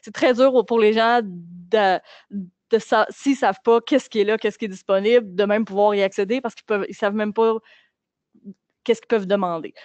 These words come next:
Donc, on fait un, un, un fort travail en ce moment pour bien documenter nos bases de données, pour essayer ensuite de les mettre sur notre site Internet pour que les gens puissent voir les variables, les bases de données qui sont, qui sont,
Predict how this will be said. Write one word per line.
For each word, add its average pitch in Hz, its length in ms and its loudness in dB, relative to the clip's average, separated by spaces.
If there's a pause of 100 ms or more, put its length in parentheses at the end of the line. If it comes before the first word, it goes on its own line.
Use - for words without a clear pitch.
(120)
Donc, 196 140 -4
on 226 100 0
fait 285 120 0
un, 226 240 2
un, 202 360 0
un 214 140 -6
fort 285 320 0
travail 269 400 2
en 240 60 -2
ce - 100 -16
moment 214 180 0
pour 208 140 -10
bien 214 220 -2
documenter 208 480 -4
nos 233 100 -4
bases 202 200 -2
de 190 80 -2
données, 196 220 -4
pour 202 200 -8
essayer 208 240 -6
ensuite 208 220 -8
de 208 40 -8
les 196 60 -8
mettre 202 160 -10
sur 214 80 -14
notre 190 140 -8
site - 100 -10
Internet 202 360 -6
pour - 120 -20
que 208 80 -6
les 185 100 -2
gens 202 140 -6
puissent 190 160 -12
voir 185 140 -4
les 202 100 -6
variables, 208 500 -2
les 190 60 -6
bases 190 160 -2
de 190 80 -6
données 185 240 -8
qui - 100 -20
sont, 185 180 -10 (280)
qui - 80 -20
sont, 185 240 -6